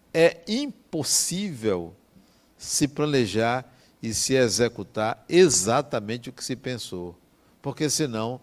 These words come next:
nós estaríamos dentro de um universo absoluto. Planejamento é planejamento, as coisas saem diferentes, não tem essa certeza cem por cento, nada é cem por cento, tudo pode mudar. Então,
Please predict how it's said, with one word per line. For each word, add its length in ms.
nós 160
estaríamos 500
dentro 300
de 100
um 40
universo 600
absoluto. 840
Planejamento 720
é 60
planejamento, 840
as 200
coisas 500
saem 420
diferentes, 760
não 360
tem 560
essa 300
certeza 640
cem 340
por 220
cento, 500
nada 400
é 60
cem 180
por 160
cento, 400
tudo 220
pode 340
mudar. 560
Então, 480